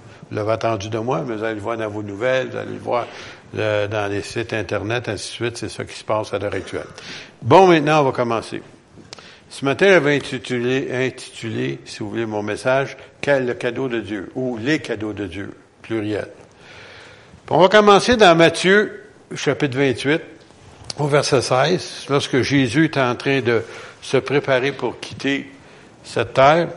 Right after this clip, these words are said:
et puis il donne, euh, en somme, ses ordres à ses, ses disciples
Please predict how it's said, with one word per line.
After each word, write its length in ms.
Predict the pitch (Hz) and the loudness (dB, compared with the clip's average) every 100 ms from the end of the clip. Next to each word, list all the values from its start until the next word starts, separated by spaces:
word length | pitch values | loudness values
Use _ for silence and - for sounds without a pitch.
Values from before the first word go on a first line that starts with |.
| - - _ - - - _ - | -16 -20 _ -20 -20 -20 _ -10
et 220 | 120 120 | -4 -4
puis 220 | - 131 | -2 -2
il 60 | 120 | 0
donne, 340 | 135 139 131 | 2 2 2
euh, 420 | 120 113 107 101 | 0 0 0 -2
en 60 | 107 | -2
somme, 300 | - 127 113 - - - - _ _ _ _ _ _ _ _ - | -2 -4 -4 -10 -20 -20 -20 _ _ _ _ _ _ _ _ -20
ses 340 | - 127 113 113 | -8 -2 0 2
ordres 340 | 127 117 - - - | 2 0 -10 -16 -8
à 120 | 87 | -8
ses, 320 | - 131 123 | -4 -2 -2
ses 220 | - 123 117 | -2 -2 -4
disciples 580 | - - 123 123 - | -6 -4 -4 -6 -14